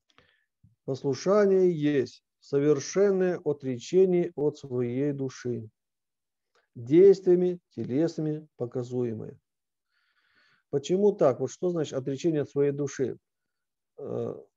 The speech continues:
тут имеется в виду отречение от своей воли. Дело в том, что в раю, собственно, случилась какая трагедия. Человек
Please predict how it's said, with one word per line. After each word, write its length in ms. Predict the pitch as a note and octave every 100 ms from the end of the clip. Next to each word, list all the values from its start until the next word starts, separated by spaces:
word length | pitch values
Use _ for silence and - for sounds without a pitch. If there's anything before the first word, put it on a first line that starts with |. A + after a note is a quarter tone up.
| _ _ _ _ _
тут 240 | D#3+ D#3
имеется 440 | D3+ D3+ D3 C#3 D3
в 20 |
виду 240 | D3 -
отречение 420 | B2+ C#3 D#3+ D3+ C#3
от 80 |
своей 240 | - D3+ D3+
воли. 400 | D3+ D3 A#2 - _ _ _ _ _ -
Дело 320 | C3 D#3 D#3
в 40 | D#3
том, 200 | F3+ F3
что 640 | - D#3+ D#3 D3+ C#3+ - _ _ _ _ _ _ _ -
в 360 | A#2+ A#2+ A#2+ - -
раю, 640 | C#3 D#3 F#3+ G#3+ F#3+ C3+ _ _ _ _ _
собственно, 480 | - D3+ D#3 D#3 D3
случилась 600 | D3+ D3 F3+ D#3+ C3+ - _ _ _ _ _ _ _ _ _ _ _ _ _ _
какая 540 | C3+ B2+ C#3 E3+ D#3+
трагедия. 760 | D3+ C3+ C3 C3 A#2 A2 A2 G#2 _
Человек 640 | - D3+ D#3+ D#3+ G3+ F#3+